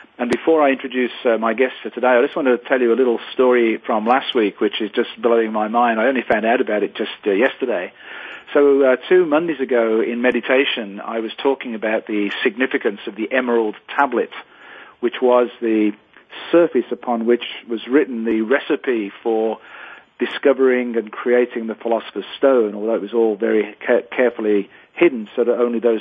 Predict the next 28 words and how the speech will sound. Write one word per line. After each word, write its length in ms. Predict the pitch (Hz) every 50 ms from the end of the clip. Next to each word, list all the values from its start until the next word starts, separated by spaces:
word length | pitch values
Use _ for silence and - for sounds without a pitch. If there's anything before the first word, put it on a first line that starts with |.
| - -
people 320 | - 117 110 - 107 107
of 120 | 101 95
the 80 | - 107
right 280 | 101 113 110 107 - -
consciousness 520 | - - 143 147 - 127 - - 110 101 -
would 120 | 110 104
get 180 | - 147 - - -
to 180 | - 117 110 104 - - - - - - - -
this 100 | - 110 - -
stage. 400 | - - 139 139 135 110 101 87 - - - - - - - - _ _ -
And 100 | 123 117
part 240 | - 156 160 180 185
of 160 | 170 131 117
the 240 | 127 127 123 117 120 127
emerald 320 | - 139 131 120 113 110 -
tablet 520 | - - 147 151 135 120 104 - - -
was, 180 | 113 123 117 107 - - - _ _ - -
um, 340 | - 123 110 107 107 104 104
the 100 | - 120
alchemists 540 | 131 143 151 - - 135 123 113 - - -
used 280 | 131 131 131 127 113 -
these 180 | 123 117 107 - -
pictograms, 760 | - 202 - - - 151 120 123 120 110 104 95 92 95 - -
these, 220 | 120 120 117 113 110 - - - - - - - - - - -
uh, 200 | 104 110 107 104
very, 520 | 101 120 127 135 139 131 123 117 113 110
uh, 60 | 104 - - - - -
full 420 | 135 131 131 131 127 123 120 110